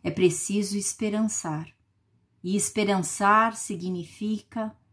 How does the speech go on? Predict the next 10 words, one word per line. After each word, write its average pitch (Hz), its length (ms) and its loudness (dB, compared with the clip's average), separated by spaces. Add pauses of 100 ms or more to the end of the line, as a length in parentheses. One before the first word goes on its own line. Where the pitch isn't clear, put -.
(580)
incluir 254 720 4
no 226 160 4
nosso 202 640 -2 (140)
cotidiano 196 880 -4 (540)
acolhimento, 170 920 -4 (500)
respeito, 170 920 -4 (520)
não 247 400 6
julgamento 202 920 -4 (1160)
e, 202 80 -4
principalmente, 196 1160 -2